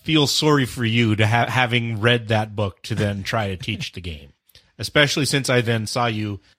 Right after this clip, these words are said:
essentially read the book three more times <laughs> over the course of our games, trying to find, the sidebars on this thing are excellent. If whoever Yes. had design-, done the sidebar work on this book had actually then done the layout for the rest of the book,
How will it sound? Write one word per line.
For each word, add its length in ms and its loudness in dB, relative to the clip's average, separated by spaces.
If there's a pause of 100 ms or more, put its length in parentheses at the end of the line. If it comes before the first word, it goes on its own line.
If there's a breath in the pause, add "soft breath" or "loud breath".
(100)
essentially 760 2
read 360 -2
the 60 0
book 340 -2
three 360 -2
more 280 4
times 720 2
<laughs> 20 -2
over 200 -4
the 100 -8
course 300 -4
of 120 -6
our 120 -4
games, 580 -8 (240 soft breath)
trying 260 4
to 60 -6
find, 180 -14 (200 loud breath)
the 100 0
sidebars 720 4
on 100 0
this 180 -4
thing 320 -8
are 180 -10
excellent. 500 -10 (200)
If 120 -4
whoever 360 4
Yes. 80 2
had 220 -16
design-, 600 2
done 220 2
the 60 0
sidebar 600 4
work 240 2
on 160 2
this 160 0
book 340 -4 (180)
had 180 2
actually 600 -2 (260)
then 320 -2
done 200 0
the 80 -4
layout 460 -2
for 100 -4
the 100 -4
rest 300 -4
of 80 -14
the 60 -6
book, 360 -4